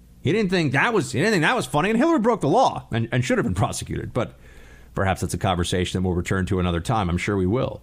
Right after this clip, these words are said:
But I'm, I, I have a sense that he saw no humor in any of that. Didn't, didn't give the benefit of the doubt to people that just wanted to chant it because they thought it was kind of funny. Because Hillary and Bill Clinton are criminals.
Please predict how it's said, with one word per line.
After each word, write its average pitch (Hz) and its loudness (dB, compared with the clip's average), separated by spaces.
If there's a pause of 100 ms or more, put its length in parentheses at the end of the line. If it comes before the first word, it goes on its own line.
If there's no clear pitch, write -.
(540)
But 165 0
I'm, 190 -2
I, 165 2
I - 2
have 247 0
a 180 2
sense 185 0
that 139 2
he 202 0
saw 151 0
no 131 0
humor 131 0
in 110 0
any 101 0
of 85 0
that. 110 0
Didn't, 147 2
didn't 165 2
give 147 0
the 120 0
benefit 127 0
of - -4
the 113 0
doubt 127 2
to 147 -6
people 120 0
that 95 2
just 110 -2 (400)
wanted 117 0
to 101 2
chant 123 0
it 110 -4
because 101 -2
they 98 0
thought 113 -2
it 92 -4
was 85 -8
kind 98 -2
of 90 -8
funny. 113 -2 (680)
Because 98 -2
Hillary 120 2
and 143 2
Bill 113 0
Clinton 104 -2
are 147 2
criminals. - -4